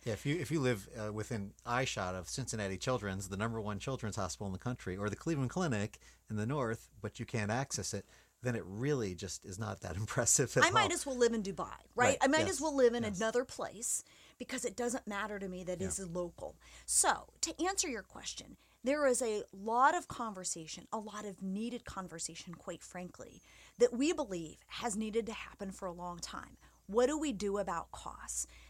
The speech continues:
Speaker 2: These are, these are conversations and sol-, solutions, quite frankly,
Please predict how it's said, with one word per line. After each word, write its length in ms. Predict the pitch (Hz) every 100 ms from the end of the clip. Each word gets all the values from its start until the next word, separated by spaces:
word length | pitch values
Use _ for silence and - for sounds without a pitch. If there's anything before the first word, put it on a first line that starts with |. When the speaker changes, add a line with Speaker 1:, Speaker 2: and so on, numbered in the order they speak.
| -
Speaker 2:
These 200 | 269 330
are, 100 | 339
these 400 | 233 233 262 320
are 60 | 339
conversations 1080 | - 240 254 269 - 233 226 254 240 233 -
and 240 | 214 202
sol-, 360 | 170 - 226 196 -
solutions, 720 | - - 190 208 208 - 190
quite 300 | - 240 165
frankly, 520 | - 196 185 220 233